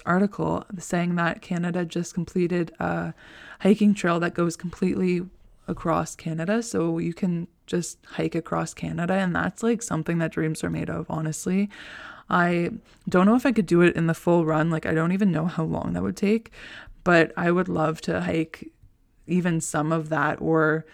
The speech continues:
whatever. Like, that sounds like something that I need to add to my bucket list because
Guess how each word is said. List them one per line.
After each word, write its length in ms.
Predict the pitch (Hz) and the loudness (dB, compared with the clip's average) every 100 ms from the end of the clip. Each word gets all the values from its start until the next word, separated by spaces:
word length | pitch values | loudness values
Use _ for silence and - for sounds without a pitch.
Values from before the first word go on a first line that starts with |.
| - - - - - - - - - - | -20 -20 -20 -20 -20 -20 -16 -16 -16 -6
whatever. 420 | 165 165 - - | 0 0 0 -2
Like, 280 | 170 156 - | 2 2 4
that 260 | 170 170 | 4 4
sounds 380 | - 170 165 165 | 2 2 2 2
like 120 | 165 | -2
something 380 | - 165 - 160 | 0 -4 -2 -2
that 140 | 151 147 | 0 -2
I 80 | |
need 200 | 151 151 147 | -2 -4 -4
to 120 | - | -2
add 180 | 147 - | -2 -4
to 60 | |
my 120 | - - | -6 -6
bucket 340 | - - - | -8 -8 -8
list 240 | - 165 | -8 -8
because 500 | - 151 170 165 156 | -6 -4 0 0 -2